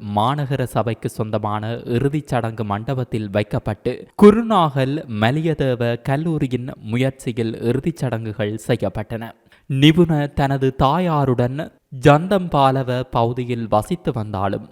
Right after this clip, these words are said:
தனது தாயாரின் உடலை வீட்டிற்கு எடுத்துச் செல்ல அவரால் முடியவில்லை. அந்த நேரத்தில் அவர் கல்லூரியின் ராஜசிங்க இல்லத்தை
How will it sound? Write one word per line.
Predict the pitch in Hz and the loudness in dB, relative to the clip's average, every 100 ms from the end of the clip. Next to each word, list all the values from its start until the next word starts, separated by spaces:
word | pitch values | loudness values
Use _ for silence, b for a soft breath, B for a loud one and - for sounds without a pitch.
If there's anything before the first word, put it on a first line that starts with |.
| - | 0
தனது | - 135 139 139 135 - | 4 4 4 2 0 2
தாயாரின் | 147 160 180 143 127 120 120 | 2 4 2 2 0 -2 -6
உடலை | 107 110 120 120 120 127 110 | -4 0 2 0 -4 -6 -4
வீட்டிற்கு | 117 151 151 151 - | 0 0 -2 -6 -2
எடுத்துச் | 120 107 117 127 | -2 -2 -4 -8
செல்ல | - 107 107 110 - | -6 -4 -4 -6 -4
அவரால் | 117 113 123 117 107 107 - | -2 0 0 -4 -6 -8 -10
முடியவில்லை. | 110 113 120 113 - 98 107 - | -2 -2 0 -4 -6 -8 -10 -4
அந்த | - 165 170 | 0 6 6
நேரத்தில் | 170 214 190 - 139 139 | 6 4 2 2 0 0
அவர் | 117 117 131 131 | 4 4 4 0
கல்லூரியின் | - 135 156 156 139 123 120 135 | 0 0 2 2 2 0 -2 -4
ராஜசிங்க | - 120 113 131 147 151 - 127 127 | -6 0 2 2 0 -2 -4 -4 -2
இல்லத்தை | 120 107 110 - 117 117 123 | -2 0 -2 -2 -4 -4 -6